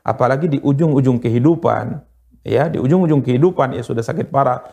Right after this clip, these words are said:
mungkin sudah kita lihat sakaratul maut, maka yang dibesarkan di hati dia adalah rasa harap tentang surga Allah Subhanahu wa taala, agar ia tidak berputus asa dari rahmat Allah Subhanahu wa taala.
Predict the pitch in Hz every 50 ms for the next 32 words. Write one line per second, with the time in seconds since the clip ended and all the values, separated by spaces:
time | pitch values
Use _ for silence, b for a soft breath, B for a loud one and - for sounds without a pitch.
0 | B B _ - 123 123 117 139 127 120 123 120 117 113 123 120 - 120 117 117
1 | 113 - - - - - 113 - - 113 113 117 117 - - - - 139 139 147
2 | - 226 240 247 240 226 202 175 165 160 170 - - 233 240 240 226 - - 156
3 | 139 131 123 120 120 135 - - - - - 123 120 123 190 240 294 - 180 -
4 | 156 - - - - B B B B B B _ - 202 220 - - - - 269
5 | 254 214 185 - - - 202 202 226 208 196 - 240 220 214 - 185 202 208 202
6 | 202 - 208 196 196 - - - 110 - - 98 - - b b b b b b
7 | - 139 131 139 - - 208 247 262 262 - 202 170 - 151 147 151 139 - 139
8 | 127 135 131 - - 110 107 - 165 170 196 208 208 220 226 214 - 233 233 226
9 | - - 262 262 240 - - 233 226 220 220 226 220 - - - 220 - -